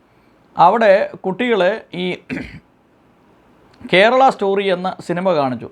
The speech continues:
കേരള സ്റ്റോറി എന്ന സിനിമയുടെ കഥ എന്ന് പറയുന്നത് ലവ് ജിഹാദുമായി ബന്ധപ്പെട്ടാണ്. ക്രിസ്ത്യൻ പെൺകുട്ടികളെ, ആ,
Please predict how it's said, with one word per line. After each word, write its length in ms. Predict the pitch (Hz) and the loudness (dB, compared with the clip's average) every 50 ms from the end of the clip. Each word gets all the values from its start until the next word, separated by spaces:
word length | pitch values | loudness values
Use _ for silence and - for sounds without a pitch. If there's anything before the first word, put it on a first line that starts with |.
| _ _ | _ _
കേരള 320 | 143 151 170 185 208 226 226 | -2 0 0 2 2 2 0
സ്റ്റോറി 320 | - - 214 220 214 220 | 0 0 -2 0 0 0
എന്ന 140 | 214 214 214 | 0 -2 -4
സിനിമയുടെ 560 | 185 196 196 202 208 208 202 196 208 214 - - _ _ _ _ _ _ _ _ _ _ _ 180 | -4 -4 -4 -4 -4 -4 -4 -4 -4 -6 -8 -12 _ _ _ _ _ _ _ _ _ _ _ 0
കഥ 140 | 180 180 214 | 2 4 4
എന്ന് 260 | 214 208 202 208 208 | 2 2 2 0 -2
പറയുന്നത് 340 | 202 196 202 196 202 190 190 | 0 0 0 -2 -2 -2 2
ലവ് 200 | 190 202 240 214 | 2 2 0 0
ജിഹാദുമായി 580 | 202 233 185 202 202 208 196 208 202 196 196 | -4 -2 2 2 2 2 0 -2 -2 -2 0
ബന്ധപ്പെട്ടാണ്. 640 | 190 185 180 175 180 170 175 160 - 127 110 - - - _ _ _ _ _ _ _ _ _ _ _ _ _ - | -2 -2 -2 -2 -2 -2 -2 -6 -6 -8 -8 -10 -16 -20 _ _ _ _ _ _ _ _ _ _ _ _ _ -10
ക്രിസ്ത്യൻ 340 | 175 - - 202 196 196 190 | -10 -2 0 0 0 2 0
പെൺകുട്ടികളെ, 680 | 185 180 180 180 190 180 190 190 190 185 190 196 202 - _ _ _ _ _ _ _ _ _ _ - | 0 0 2 0 0 0 0 2 2 2 2 0 -2 -6 _ _ _ _ _ _ _ _ _ _ -4
ആ, 100 | 139 | 0